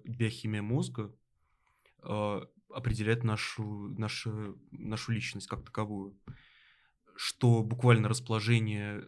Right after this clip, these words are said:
рецепторов в мозге, и дофаминовых в первую очередь, и, э, разное кровообращение детерминируют, например, то, будем мы интровертами или экстравертами.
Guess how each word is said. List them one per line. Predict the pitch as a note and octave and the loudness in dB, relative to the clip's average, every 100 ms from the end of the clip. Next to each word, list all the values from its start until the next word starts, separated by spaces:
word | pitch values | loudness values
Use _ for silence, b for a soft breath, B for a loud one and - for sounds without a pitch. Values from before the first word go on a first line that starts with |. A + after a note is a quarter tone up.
| - | -10
рецепторов | - B2 A#2 A#2 B2 G#2 - | -6 -2 0 0 -2 -6 -6
в | A#2 | -2
мозге, | A#2+ F3 C#3 G2+ - - _ _ _ _ _ - | 0 0 -2 -6 -10 -20 _ _ _ _ _ -6
и | A2+ G#2+ G#2+ G#2 | -4 -2 -2 -2
дофаминовых | G#2 G#2+ B2 G#2+ G#2 G2 G2 - | -2 -4 -2 0 -2 -6 -12 -18
в | - | -10
первую | G2 G2 | -6 -6
очередь, | G2 - G2 F#2 - b b b b - | -6 -8 -10 -14 -20 b b b b -2
и, | A#2 A2 G#2+ G#2+ F#2 - | 0 2 0 0 -4 -8
э, | G#2 G#2 G#2 - - - | -6 -6 -6 -10 -14 0
разное | A#2+ A2+ G#2+ | 2 4 2
кровообращение | A#2 G#2 G#2 G#2+ - D#3+ F3 D3+ A#2+ - b b b b | -2 -2 -2 0 0 0 0 0 -2 -6 b b b b
детерминируют, | A2 - A2+ G#2+ A#2 B2+ A#2+ B2 - - | -6 -2 0 6 6 8 6 4 -4 -8
например, | G#2+ G#2 G#2+ G#2 G#2 | -8 -4 -2 -2 -4
то, | - G#2+ | -4 -4
будем | F#2+ G#2 A2+ | -4 -4 -2
мы | G#2+ | -4
интровертами | G2+ G#2+ A2+ B2+ B2 G#2 | -4 -2 0 0 -2 -4
или | G#2 | -6
экстравертами. | - A#2 A2 G2+ - - - | -8 -6 -4 -4 -8 -16 -20